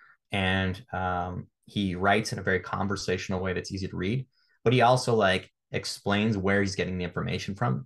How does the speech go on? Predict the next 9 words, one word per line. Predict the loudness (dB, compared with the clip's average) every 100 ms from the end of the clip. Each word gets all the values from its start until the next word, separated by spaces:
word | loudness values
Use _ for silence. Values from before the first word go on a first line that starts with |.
| -2
as | -2
he | -2
goes | -2 -2 -4
through. | -4 -2 -4 -8 _ -16 0
And | 4
I | 6
know, | 4
uh, | 2
personally, | 2 2 2 0 -4 -4 -8